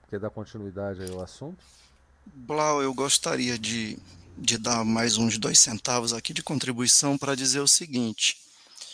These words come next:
Speaker 2: É verdade que o, o software, enquanto técnica, enquanto um padrão de desenvolvimento, enquanto uma ferramenta tecnológica,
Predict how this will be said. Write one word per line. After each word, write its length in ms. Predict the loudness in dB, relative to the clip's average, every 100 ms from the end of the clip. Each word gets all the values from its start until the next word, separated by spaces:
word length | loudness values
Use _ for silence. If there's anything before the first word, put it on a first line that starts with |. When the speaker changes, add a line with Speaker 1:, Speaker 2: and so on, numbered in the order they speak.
| -20 -20 _ _ _ 2
Speaker 2:
É 120 | 4
verdade 640 | 6 4 4 4 6 4
que 300 | 2 2 4
o, 180 | 4 4 2
o 140 | 4
software, 600 | 6 8 6 4 2 0
enquanto 400 | 0 0 -2 -2 -2
técnica, 680 | 2 2 2 0 0 -6 -10 -14 _ _ _ _ _ -18 -18 _ -6
enquanto 640 | -4 -4 -2 0 0 -2
um 300 | -2 2 0
padrão 480 | 2 0 2 4 4
de 80 |
desenvolvimento, 960 | 4 2 2 0 2 2 4 4 4 2
enquanto 320 | 0 0 0
uma 160 | 2 4
ferramenta 840 | 2 2 2 2 4 4 4 -2
tecnológica, 1160 | -6 -4 -2 0 0 -2 0 0 -2 -4 -12